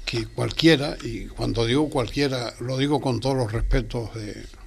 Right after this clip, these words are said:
del mundo a, a quienes así actúan, ¿no? Porque, porque hay que respetarlo, <coughs> el derecho que tiene cualquiera a convertirse en di-, en denunciante de una situación. Pero estamos viendo que se presentan denuncias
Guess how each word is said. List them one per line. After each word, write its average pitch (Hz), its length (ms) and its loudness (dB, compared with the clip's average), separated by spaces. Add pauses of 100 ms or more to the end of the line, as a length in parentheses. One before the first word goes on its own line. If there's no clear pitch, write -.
(260)
del 110 200 -6
mundo 117 400 2
a, 104 320 -8
a 98 60 -10
quienes 104 380 -4
así 120 300 -4
actúan, 139 480 -2
¿no? 160 120 -4
Porque, 110 460 -10 (1400)
porque 123 280 -2 (180)
hay 131 120 0
que 127 140 0
respetarlo, 113 720 -4 (540)
<coughs> - 340 8
el 127 140 4
derecho 127 400 4
que 117 120 0
tiene 139 280 2
cualquiera 135 540 0
a 123 60 2
convertirse 120 800 2
en 123 140 0
di-, 139 180 0
en 131 200 0
denunciante 127 680 2
de 135 100 2
una 135 160 0
situación. 113 680 -8
Pero 151 120 0
estamos 190 280 2
viendo 165 300 2
que 143 100 -4
se 139 140 -4
presentan 156 560 -4
denuncias 170 520 -2